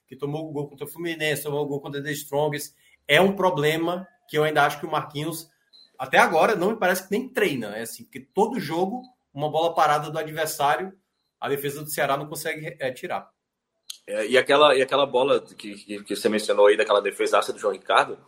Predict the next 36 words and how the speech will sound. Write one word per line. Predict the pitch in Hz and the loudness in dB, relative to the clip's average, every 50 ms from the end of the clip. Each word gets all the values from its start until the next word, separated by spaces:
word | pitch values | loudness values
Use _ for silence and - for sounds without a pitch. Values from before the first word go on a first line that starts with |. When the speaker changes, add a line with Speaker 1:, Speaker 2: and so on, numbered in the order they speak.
| _ _ _ _ - _ _ _ _ | _ _ _ _ -20 _ _ _ _
Speaker 2:
ela | - 101 120 | -2 2 2
é | 139 | 2
muito | 151 139 135 160 214 226 - | 2 2 2 2 0 0 2
característica | - 208 190 185 - 170 151 151 147 - 165 | 2 2 2 2 0 -2 -2 -2 -6 -10 -12
de | 151 147 | -10 -2
vários | 127 135 156 180 160 | -2 0 0 0 -4
gols | 135 139 151 - | -4 -6 -6 -6
que | - | -2
o | - | -2
Ceará | 151 143 143 | -2 -2 -2
tomou | - - 139 135 139 | -4 -2 -2 -2 -2
na | 139 | -2
temporada, | 135 131 127 127 135 135 120 107 101 98 | -4 -6 -4 -2 0 0 0 0 -2 -6
assim. | 92 - - 82 78 - | -10 -12 -14 -18 -18 -14
Speaker 1:
Sim. | - 113 110 113 131 143 - - _ _ _ | -12 -12 -10 -10 -12 -12 -16 -20 _ _ _
Speaker 2:
Uma | - 113 123 135 131 | 2 6 6 6 8
bola | 135 139 143 147 | 8 6 6 6
escorada | 143 - - - 147 147 151 170 185 190 | 2 -4 -2 0 4 6 6 4 4 2
de | 175 | -6
cabeça | - - 160 143 131 147 180 190 - 185 | -2 -2 -2 -2 0 -4 -4 -4 -6 -8
e | |
você | 151 170 170 165 - 165 | -8 -8 -8 -4 -4 0
acha | 151 156 170 - - 170 | 0 0 0 0 -2 -2
o, | 175 175 175 175 175 _ 135 139 | -4 -4 -6 -10 -18 _ _ -8
o | 147 | -6
jogador | 160 156 151 151 147 147 151 160 165 | -6 -2 -2 -4 -2 -2 -4 -4 -4
do | 156 156 | -6 -8
outro | 160 165 - 175 | -10 -10 -6 -2
lado | - 240 247 - - - | 2 2 2 2 0 -8
sozinho, | - - 220 262 269 233 247 233 190 147 - | -2 4 4 6 6 4 2 2 2 0 0
assim, | - - - 127 117 | -6 -14 -8 -4 -4
a, | 120 | 0
a | |
Speaker 1:
Sozinho. | - 120 127 131 | 2 2 2 2
Speaker 2:
marcação | 143 147 143 151 139 135 127 - | 0 0 0 0 0 0 -2 -4
tá, | - - 165 151 160 151 | 0 0 0 0 0 -10